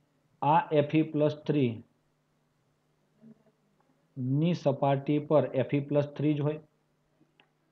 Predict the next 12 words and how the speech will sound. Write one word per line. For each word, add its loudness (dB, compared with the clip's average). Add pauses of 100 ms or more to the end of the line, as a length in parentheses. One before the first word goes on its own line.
(220)
પ્રક્રિયક 0
આયો 4
આઈ 0
માઇનસ, -2 (1080)
એ 4
એફ 2
ઈ 2
પ્લસ 0
થ્રી -2
સાથે 0
પ્રક્રિયા 0
કરી, -2